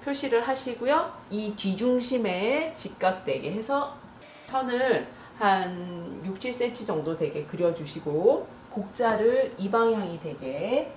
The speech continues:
놓고 옆선하고 이렇게 연결을 해주시면 돼요. 완만하게 파지는 겁니다. 거기서 다시 시접은 일 센치를 주시는 거죠.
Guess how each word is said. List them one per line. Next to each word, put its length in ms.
놓고 560
옆선하고 1200
이렇게 360
연결을 480
해주시면 540
돼요. 120
완만하게 720
파지는 400
겁니다. 680
거기서 560
다시 480
시접은 800
일 120
센치를 460
주시는 420
거죠. 220